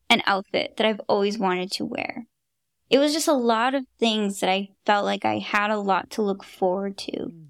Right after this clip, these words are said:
Speaker 1: that made me just continue this journey. I remember when I first left, my first trip was to L A. And I remember how excited I was.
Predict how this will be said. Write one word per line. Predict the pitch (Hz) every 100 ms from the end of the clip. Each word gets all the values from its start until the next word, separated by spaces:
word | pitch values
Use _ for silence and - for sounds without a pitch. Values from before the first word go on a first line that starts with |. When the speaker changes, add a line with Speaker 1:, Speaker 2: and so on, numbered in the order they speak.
| 139
Speaker 1:
that | 190 -
made | 202 208 208 190 196
me | 196 196 208 208 - _ _ _ _ _ _ -
just | 208 196 - _ _ -
continue | 214 202 - 208 202 196
this | 196 196 -
journey. | 170 - - - _ _ _ _ _ _ _ _ _ _ _ _ -
I | 220
remember | 233 233 233 240 233 220
when | 196 185
I | 190 -
first | 214 208 - 190
left, | 202 208 214 -
my | 202 202 202 -
first | 208 214 - -
trip | - - - _ _ _ _ _ -
was | 214 220 -
to | 240 -
L | 214 202
A. | 220 - 220 - _ _ _ _ _ _ _ _
And | 208 208 190 185 190 185 - _ -
I | 220
remember | 226 226 226 226
how | - 226
excited | 220 - - - 226 226 220 190
I | 180
was. | - - -